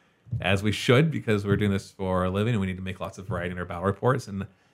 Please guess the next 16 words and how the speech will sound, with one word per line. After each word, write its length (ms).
and 100
I 140
still 360
always 280
push 220
for 120
more 240
stuff 440
because 380
I 140
get 260
bored 220
of 60
the 80
same 200
things. 380